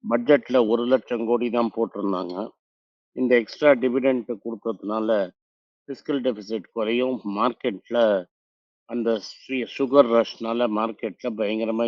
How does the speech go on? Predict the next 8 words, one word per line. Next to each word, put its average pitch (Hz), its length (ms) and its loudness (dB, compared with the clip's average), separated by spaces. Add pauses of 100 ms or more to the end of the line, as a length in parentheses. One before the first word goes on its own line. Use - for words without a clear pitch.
(120)
ஏறிடுச்சு. 92 500 -6 (140)
So, - 120 -10 (120)
overall-ஆ 127 560 4
மார்க்கெட் 113 420 -8
எக்ஸ்ட்ராடினரியா 120 800 -4 (100)
ஏறி 107 200 -2
இருக்கு 98 300 -8
இன்னைக்கு. 95 360 -10